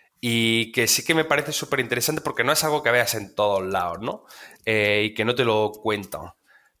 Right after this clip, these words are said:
Pero fijaros que siempre en el sistema o en la base de datos no S Q L siempre se habla del modelo, al final siempre nos hemos visto con el, con la base de datos relacionales, ¿no? Con las tres formas normales y que en las no S Q L estamos acostumbrados a desnormalizar la información, ¿no?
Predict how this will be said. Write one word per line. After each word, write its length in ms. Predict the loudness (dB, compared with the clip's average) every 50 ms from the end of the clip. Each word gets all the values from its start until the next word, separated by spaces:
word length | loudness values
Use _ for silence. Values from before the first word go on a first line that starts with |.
| _ _
Pero 760 | 2 4 4 6 6 4 4 4 4 4 4 4 2 2 0 -4
fijaros 380 | -4 -4 -2 0 0 0 0
que 100 | 0 -2
siempre 380 | -4 -4 -4 -4 -6 -6 -4 -2
en 40 | -2
el 40 | -2
sistema 540 | -2 -4 -6 -4 -4 -2 0 0 0 2 2
o 80 | 2
en 60 | 2 0
la 80 | 0
base 220 | 0 0 0 2 2
de 60 | 2
datos 200 | 2 2 2 0
no 180 | 0 2 2
S 260 | 2 2 2 2 0 -2
Q 220 | -4 -2 0 2
L 180 | 2 2 0 0
siempre 360 | -2 -4 -4 -6 -6 -6 -2
se 120 | 0 2
habla 200 | 2 4 4 2
del 160 | 2 0 0
modelo, 480 | -2 -2 0 0 0 0 0 0 0 0
al 80 | -2 -4
final 320 | -6 -8 -8 -6 -6 -4
siempre 320 | -4 -6 -6 -6 -6 -6
nos 100 | -4 -4
hemos 180 | -2 -2 -4 -4
visto 280 | -6 -12 -10 -12 -12 -8
con 180 | -8 -6 -4
el, 460 | -4 -4 -4 -4 -6 -8 -10 -14 -18 _ _
con 120 | -12 -8
la 60 | -6 -4
base 200 | -2 0 0 0
de 60 | 2
datos 160 | 2 0 0
relacionales, 600 | 0 2 0 0 0 0 0 2 4 4 4 2
¿no? 100 | 0 -4 -6 -8 -12 -20 -20 -20 -18 -6
Con 180 | -2 0 0 2
las 220 | 2 2 2 0
tres 160 | 0 -2 -2 -2
formas 260 | -2 -2 -2 -2 -2
normales 1040 | -2 -4 -4 0 2 2 2 4 2 2 2 4 4 4 4 2 0 -2 -6 -8 -12 -20 -20 -20 -20 -12 _
y 140 | -4 -2 0
que 100 | 2 2
en 60 | 2
las 120 | 2 2 2
no 140 | 2 2 2
S 200 | 2 2 2 2
Q 120 | 4 4
L 60 | 4
estamos 220 | 4 4 2 2 0
acostumbrados 500 | -2 -4 -6 -4 -2 2 4 4 4 4
a 40 |
desnormalizar 640 | 2 2 2 0 -2 0 0 -2 -2 -2 -2 -2 -2
la 120 | 0 0 -2
información, 680 | -2 -4 -6 -8 -6 -6 -6 -4 -2 -2 -2 -2 -4
¿no? 160 | -4 -6 -6